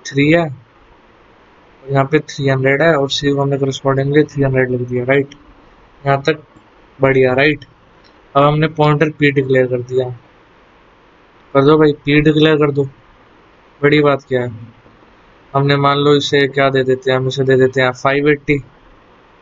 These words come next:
तो हमने यहाँ पे लिख दिया पी फ़ाइव एटी है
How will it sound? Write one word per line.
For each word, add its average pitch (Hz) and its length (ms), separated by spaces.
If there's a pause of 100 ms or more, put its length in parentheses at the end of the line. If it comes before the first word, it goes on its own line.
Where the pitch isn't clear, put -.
(1160)
तो 143 240
हमने 135 240
यहाँ 131 120
पे 135 100
लिख 131 180
दिया 143 160
पी 139 240
फ़ाइव 135 320
एटी 131 280
है 165 180